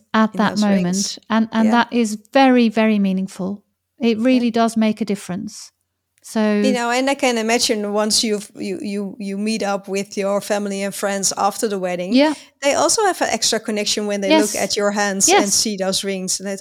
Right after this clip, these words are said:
Speaker 1: Yeah.
Speaker 2: "Oh, that was that during that beautiful day, on that very special moment."
Speaker 1: We did that together.
Speaker 2: Yeah.
Speaker 1: We
Speaker 2: Yeah.
Speaker 1: charged them with all that we have,
Speaker 2: Yeah.
Speaker 1: all the love that we have.
Speaker 2: And
Speaker 1: So
Speaker 2: that, that's what it's all about, right? Rituals. We did this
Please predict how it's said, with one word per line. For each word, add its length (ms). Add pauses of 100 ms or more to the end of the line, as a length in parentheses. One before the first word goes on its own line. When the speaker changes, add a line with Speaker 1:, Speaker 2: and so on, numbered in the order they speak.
Speaker 1:
Yeah. 140
Speaker 2:
"Oh, 80
that 180
was 360 (460)
that 200 (100)
during 280
that 160
beautiful 420
day, 300
on 180
that 240 (420)
very 220
special 420
moment." 540
Speaker 1:
We 160
did 300
that 200
together. 600 (100)
Speaker 2:
Yeah. 360 (200)
Speaker 1:
We 140
Speaker 2:
Yeah. 60
Speaker 1:
charged 440
them 240
with 160
all 240
that 180
we 120
have, 520 (160)
Speaker 2:
Yeah. 140
Speaker 1:
all 140
the 100
love 260
that 200
we 80
have. 440 (460)
Speaker 2:
And 120
Speaker 1:
So 40
Speaker 2:
that, 380
that's 400
what 220
it's 180
all 140
about, 340
right? 340
Rituals. 540
We 80
did 280
this 200